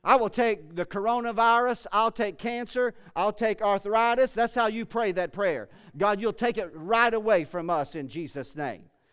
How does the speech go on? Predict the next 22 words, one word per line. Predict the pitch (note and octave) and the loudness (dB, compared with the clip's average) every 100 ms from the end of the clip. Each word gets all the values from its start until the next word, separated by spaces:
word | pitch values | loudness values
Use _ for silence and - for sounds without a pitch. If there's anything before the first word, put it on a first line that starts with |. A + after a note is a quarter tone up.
| _ - | _ -4
There's | G#3 F3+ | -4 0
your | G3 | 0
promise. | F#3 G#3+ A#3 F3+ C#3+ | 0 0 0 0 -4
You're | F#3 | -4
looking | G3+ F#3+ F#3+ | -4 -4 -6
for | F#3 | -6
a | F3 | -6
promise. | G3 G3+ G#3 F3+ | -4 -4 -4 -6
There's | G#3 F#3+ F3 | -6 -6 -6
one. | E3+ B2+ - - - | -8 -10 -12 -20 -2
How | B3 | 2
about | B3 A3 F#3 - - | 4 2 2 -6 -10
the | D#3+ | -6
most | F#3 F#3+ - D#3 | -2 -4 -6 -6
famous | A3 A#3+ G3+ F3+ | -6 -4 -6 -6
of | D#3+ | -2
all | F3 F#3+ | 0 0
would | F#3+ - | -2 -2
probably | G3 F#3 F3+ | 0 0 -2
be | F3+ | -8
Psalm | - G3+ G3+ G3+ | -6 -4 -2 -2
ninety-one. | G3+ G#3 G#3+ A3 A#3+ D3+ F#2+ | -4 -4 -6 -6 -4 -6 -8